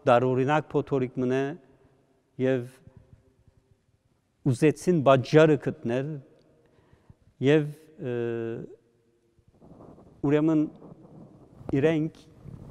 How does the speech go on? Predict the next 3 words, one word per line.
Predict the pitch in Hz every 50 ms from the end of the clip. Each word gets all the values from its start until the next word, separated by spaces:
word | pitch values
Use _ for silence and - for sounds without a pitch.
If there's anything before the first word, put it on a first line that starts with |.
| - - - - _ _ _ _ _ _ _ _ _ _ _ _ _ _ _ _ _ - - - - - _ _ _ _ _ _ - - _ _ _ _ _ _ _ _ _ _ _ _ _ _ _ _ _ _ _ _ -
հասկացան, | - 143 - - - - - - - 190 185 180
որ | 180 147 143 143 135 135 - -
Հովնան | - - 135 135 127 135 147 160 170 175 170